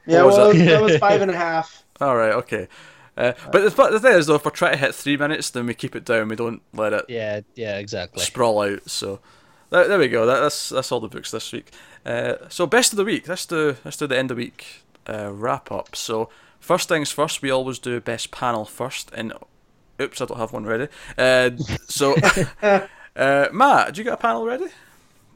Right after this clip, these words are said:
Speaker 1: I, I don't, but
Speaker 2: Connor,
Speaker 1: I
Speaker 2: have you got a
Speaker 1: guess
Speaker 2: panel ready? <laughs>
Speaker 3: Sure. Sure, I can pull
Speaker 1: All right.
Speaker 3: one out.
Speaker 2: Connor's got one. Let him
Speaker 3: Pull
Speaker 2: go
Speaker 3: one out of my
Speaker 2: first.
Speaker 3: ass in a, in about half a second. Uh, I'm gonna go with, uh, the, the
Speaker 1: Space
Speaker 3: final
Speaker 1: Age.
Speaker 3: page. <laughs>
Speaker 1: Done.
Speaker 3: That, that's, that's top three for sure.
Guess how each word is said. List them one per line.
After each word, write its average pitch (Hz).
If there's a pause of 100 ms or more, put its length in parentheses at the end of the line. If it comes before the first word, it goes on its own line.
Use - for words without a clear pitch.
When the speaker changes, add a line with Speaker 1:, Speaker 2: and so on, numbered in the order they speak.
(220)
Speaker 1:
I, 180
I 196
don't, 190 (140)
but 170
Speaker 2:
Connor, 277
Speaker 1:
I -
Speaker 2:
have 123
you -
got -
a -
Speaker 1:
guess 220
Speaker 2:
panel 220
ready? 165 (280)
<laughs> -
Speaker 3:
Sure. 101 (400)
Sure, 147
I 113
can 123
pull 110
Speaker 1:
All -
right. -
Speaker 3:
one -
out. 95
Speaker 2:
Connor's 214
got 147
one. 127
Let 175
him 156
Speaker 3:
Pull 185
Speaker 2:
go -
Speaker 3:
one 156
out 143
of 131
my 123
Speaker 2:
first. 117
Speaker 3:
ass -
in 131
a, 123
in 131
about 120
half 120
a 120
second. 127 (440)
Uh, 170 (100)
I'm 196
gonna 240
go 196
with, 175
uh, 165 (480)
the, 175
the 160
Speaker 1:
Space 220
Speaker 3:
final 196
Speaker 1:
Age. 170
Speaker 3:
page. 165 (480)
<laughs> - (100)
Speaker 1:
Done. 143
Speaker 3:
That, 170
that's, 165
that's -
top -
three -
for -
sure. 95